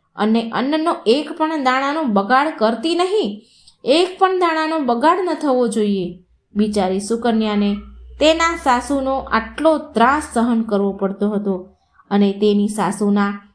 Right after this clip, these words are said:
આદેશ, એની આજ્ઞાનું બહુ નમ્રતાથી સુકન્યા પાલન કરે છે. પછી રસોઈ બનાવતી વખતે નાની વહુ સુકન્યા વિચાર કરે કે, "આટલા ઘરના કામકાજ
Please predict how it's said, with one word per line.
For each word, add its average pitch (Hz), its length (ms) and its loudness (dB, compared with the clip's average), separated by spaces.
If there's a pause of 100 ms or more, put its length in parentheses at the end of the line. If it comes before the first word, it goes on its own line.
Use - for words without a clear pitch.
(180)
આદેશ, 262 560 0
એની 220 200 2
આજ્ઞાનું 214 680 0
બહુ 339 340 0
નમ્રતાથી 285 960 0 (340)
સુકન્યા 240 560 0
પાલન 214 360 0
કરે 202 280 0
છે. 185 380 -6 (280)
પછી 208 280 0
રસોઈ 196 320 -2
બનાવતી 190 540 0
વખતે 185 500 -6 (280)
નાની 269 400 0
વહુ 202 320 0
સુકન્યા 196 580 -2
વિચાર 190 400 -2
કરે 240 280 0 (720)
કે, 330 80 -6 (140)
"આટલા 247 420 2
ઘરના 226 420 0
કામકાજ 220 680 0